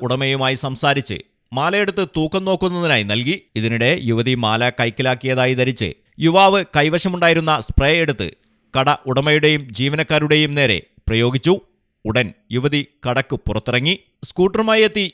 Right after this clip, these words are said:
യുവാവിനെയും കയറ്റി രക്ഷപ്പെടുകയായിരുന്നു. സ്നേഹയും സുജിത്തും കുടുംബ സുഹൃത്തുക്കളാണ്. സുജിത്തിന്റെ അച്ഛന്റെ മരണശേഷം കുടുംബത്തിന് പത്ത് ലക്ഷം രൂപയുടെ കടബാധ്യത ഉണ്ടായി. ഇത് തീർക്കുന്നതിനായാണ് രണ്ടുപേരും മോഷണത്തിന് ശ്രമിച്ചത്. കവർച്ച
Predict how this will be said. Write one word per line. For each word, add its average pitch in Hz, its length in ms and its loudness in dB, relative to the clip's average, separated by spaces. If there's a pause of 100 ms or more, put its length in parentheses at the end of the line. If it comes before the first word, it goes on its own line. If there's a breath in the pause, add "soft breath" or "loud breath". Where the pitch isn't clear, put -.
യുവാവിനെയും 185 560 4
കയറ്റി 160 340 2 (180)
രക്ഷപ്പെടുകയായിരുന്നു. 120 880 0 (240)
സ്നേഹയും 120 560 -2 (120)
സുജിത്തും 127 360 -6 (380)
കുടുംബ 165 240 -2 (160)
സുഹൃത്തുക്കളാണ്. 120 640 -2 (420)
സുജിത്തിന്റെ 214 460 -2 (100)
അച്ഛന്റെ 190 380 0
മരണശേഷം 185 540 -2
കുടുംബത്തിന് 170 520 -2 (120)
പത്ത് 143 260 -4
ലക്ഷം 185 220 -2
രൂപയുടെ 180 360 2 (120)
കടബാധ്യത 143 460 0 (200)
ഉണ്ടായി. 120 280 0 (200)
ഇത് 131 280 -2
തീർക്കുന്നതിനായാണ് 165 800 0 (360)
രണ്ടുപേരും 214 480 2 (200)
മോഷണത്തിന് 147 480 -4
ശ്രമിച്ചത്. 123 380 -2 (340)
കവർച്ച 123 300 -2